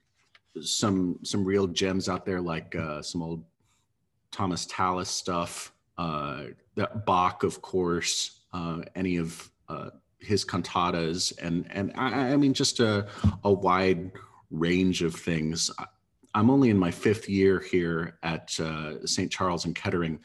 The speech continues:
so we really haven't had a chance to dig into some of that stuff as much as I'd like to, and especially with covid now,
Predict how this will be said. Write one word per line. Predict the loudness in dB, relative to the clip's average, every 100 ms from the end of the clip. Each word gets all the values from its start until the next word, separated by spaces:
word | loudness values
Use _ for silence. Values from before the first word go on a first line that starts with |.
| -18 -18 -18 -20 -8
so | -4 2 6 6 6 2 -4 -18 _ _ -20 -20 _ -6
we | 2 4 6 6 4 0 _ -20 -20 -10
really | -2 4 6 6
haven't | 6 2 2
had | 0 0
a | 0
chance | 2 2 0 -2
to | -4
dig | 2 2 4
into | 4 4 0 0 2 2 0 -4
some | -4 -2
of | 0
that | -2 -2
stuff | -2 -2 -2
as | -2
much | -2 -2
as | -4
I'd | -2
like | -4 0
to, | 2
and | 6 6
especially | 6 2 4 4
with | 4 2
covid | 2 2 2 0
now, | 0 2 2 0 -4